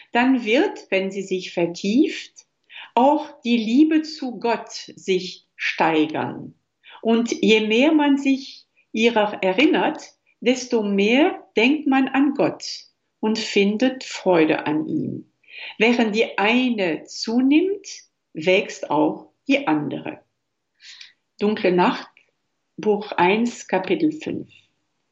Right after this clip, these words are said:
Pater Maria Eugen hatte eine langjährige Aufgabe als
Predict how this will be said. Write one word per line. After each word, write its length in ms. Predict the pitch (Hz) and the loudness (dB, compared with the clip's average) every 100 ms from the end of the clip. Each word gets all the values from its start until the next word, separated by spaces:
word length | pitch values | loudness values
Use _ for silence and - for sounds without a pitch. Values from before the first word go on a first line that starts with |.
| - - - - - - | -20 -16 -12 -10 -10 -2
Pater 440 | 285 311 339 330 311 | 4 4 4 4 6
Maria 560 | 277 269 269 240 - 233 | 6 2 2 2 2 2
Eugen 640 | 311 320 180 233 339 349 | 0 0 -2 0 0 -2
hatte 520 | - 277 277 277 - 214 | -2 -2 2 0 2 2
eine 440 | 220 220 214 208 | 0 0 -2 0
langjährige 880 | 208 311 330 285 277 285 247 233 - | 2 2 4 4 2 0 0 0 2
Aufgabe 840 | 269 311 - 214 190 202 226 - | 2 0 -4 -4 -2 0 0 2
als 420 | 214 208 - - | 2 0 -4 -16